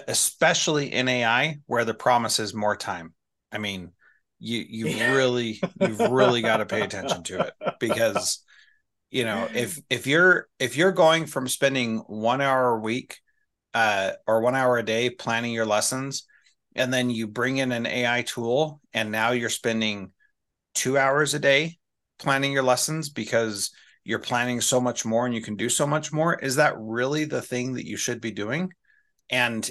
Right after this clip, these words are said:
Speaker 1: it's very easy. I've spent a
Speaker 2: Interesting.
Speaker 1: lot of
Speaker 2: Yeah.
Speaker 1: time on Chat G P T, massaging, going back through, adjusting, when if I just sat down and did the thing, it actually probably would have been faster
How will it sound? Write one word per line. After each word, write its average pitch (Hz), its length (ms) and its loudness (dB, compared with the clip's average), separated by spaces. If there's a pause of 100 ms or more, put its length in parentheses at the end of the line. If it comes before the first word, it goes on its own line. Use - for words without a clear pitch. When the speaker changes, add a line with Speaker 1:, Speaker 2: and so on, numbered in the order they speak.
Speaker 1:
it's - 160 -2
very 156 280 4
easy. 185 320 0
I've 107 100 0
spent 143 300 2
a 143 40 -6
Speaker 2:
Interesting. 107 260 -2
Speaker 1:
lot 131 300 4
of 156 80 2
Speaker 2:
Yeah. 180 60 2
Speaker 1:
time 135 500 0 (360)
on 127 180 0
Chat 135 260 2
G 143 140 -4
P 139 140 -6
T, 131 440 -2 (540)
massaging, 123 840 2
going 127 280 2
back 143 240 2
through, 143 600 0
adjusting, 127 800 0 (160)
when 143 400 0
if 123 160 -4
I 120 100 2
just 143 500 -2 (100)
sat 127 440 0
down 131 260 2
and 117 160 -2
did 113 180 -6
the 117 100 0
thing, 107 460 -2 (420)
it 101 120 -4
actually 107 360 0
probably 120 340 2
would 117 160 -2
have 113 80 -6
been 113 140 -4
faster 107 680 -2